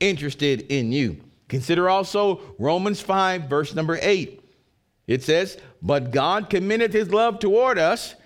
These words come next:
in that while we were yet sinners, Christ died for us." So the Father is bestowing his love upon you in great measure.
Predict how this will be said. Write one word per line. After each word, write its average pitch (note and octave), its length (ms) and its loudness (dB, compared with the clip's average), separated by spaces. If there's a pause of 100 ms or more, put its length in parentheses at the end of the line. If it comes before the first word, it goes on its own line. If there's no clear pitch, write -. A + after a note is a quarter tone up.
(120)
in A#3+ 260 0
that G3 300 0 (140)
while G#3+ 440 0
we G#3+ 180 -2
were F#3 140 2
yet F#3+ 480 0
sinners, G#3+ 840 0 (680)
Christ G#3+ 480 -2
died G3 340 0
for G3+ 300 2
us." - 300 -4 (1300)
So G#3+ 420 0 (200)
the E3+ 160 0
Father A3+ 680 0 (160)
is F3+ 240 0
bestowing F#3+ 840 0 (220)
his F#3 280 2
love G#3 360 2
upon F3 360 -2
you F3+ 160 0
in F#3 200 0
great G3+ 280 0
measure. G3+ 560 -2